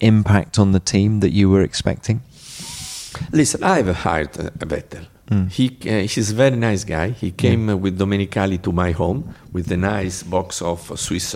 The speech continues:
Speaker 2: chocolate. Uh,
Speaker 1: Swiss chocolates?
Speaker 2: Yes, because he
Speaker 1: Do you
Speaker 2: told
Speaker 1: ho-, does he, did he know that you like Swiss
Speaker 2: No,
Speaker 1: chocolate?
Speaker 2: but he was right, because I like the way he didn't know. Very well educated. Um, I liked him very much as a person.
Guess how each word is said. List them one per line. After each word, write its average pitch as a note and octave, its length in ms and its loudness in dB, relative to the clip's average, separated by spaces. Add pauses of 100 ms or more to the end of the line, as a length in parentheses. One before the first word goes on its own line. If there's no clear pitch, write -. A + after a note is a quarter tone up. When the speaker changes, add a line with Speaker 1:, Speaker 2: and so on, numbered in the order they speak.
Speaker 2:
chocolate. - 520 -4 (800)
Uh, G2+ 140 0
Speaker 1:
Swiss G#2 300 4
chocolates? - 880 -6
Speaker 2:
Yes, G#2+ 300 0
because F#2+ 420 0
he F#2 80 -4
Speaker 1:
Do G2+ 80 4
you B2 100 8
Speaker 2:
told A#2+ 180 6
Speaker 1:
ho-, - 60 -8
does A#2 140 4
he, B2 140 6
did C3+ 180 2
he B2+ 80 8
know B2 220 6
that G#2 120 4
you A2 140 6
like A2 400 4
Swiss - 480 -2
Speaker 2:
No, C#3 140 2
Speaker 1:
chocolate? D#3 100 -6
Speaker 2:
but G2+ 200 -4
he F#2 60 -6
was F#2+ 300 -2
right, - 260 0
because E2 280 -8
I E2+ 100 0
like F2 300 -2
the D2 200 -6
way D#2+ 140 -4
he E2 220 -6
didn't D#2+ 320 -2
know. - 100 -14 (460)
Very A#2 180 4
well A2 180 4
educated. F#2 760 -2 (800)
Um, G2+ 1120 0
I A2+ 100 2
liked C3+ 380 0
him A#2 120 -2
very A2 200 2
much G#2+ 260 -2
as G2+ 140 -4
a F2+ 40 -2
person. F2+ 540 -6